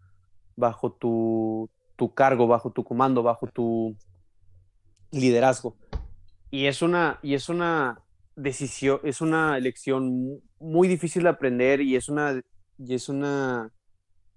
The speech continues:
decisi-, y es una experiencia muy difícil de asimilar porque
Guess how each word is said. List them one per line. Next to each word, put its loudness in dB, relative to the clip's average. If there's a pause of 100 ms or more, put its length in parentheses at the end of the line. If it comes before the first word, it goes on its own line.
(1500)
decisi-, -2
y 4
es 2
una 0
experiencia 2
muy 4
difícil 0
de 4
asimilar 0
porque 2